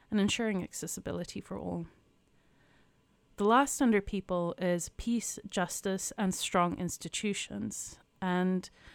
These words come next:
to kind of go towards this goal, you can engage in fair trade practices, ensure your supply chain is pr-, transparent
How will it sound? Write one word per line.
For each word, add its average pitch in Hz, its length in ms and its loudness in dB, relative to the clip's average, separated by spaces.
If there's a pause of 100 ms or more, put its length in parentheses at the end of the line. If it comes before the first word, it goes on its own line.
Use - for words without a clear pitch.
(520)
to 220 100 -2
kind 220 200 4
of 196 60 0
go 233 160 6
towards 220 440 4
this 214 240 0
goal, 175 260 2
you 175 140 -4
can - 140 0
engage 196 440 2
in 196 120 2
fair 180 240 0
trade 196 320 -2
practices, 190 880 -4
ensure 190 300 2
your 185 100 2
supply - 380 0
chain 180 260 -4
is 180 100 -6
pr-, - 140 -6 (100)
transparent 170 760 -4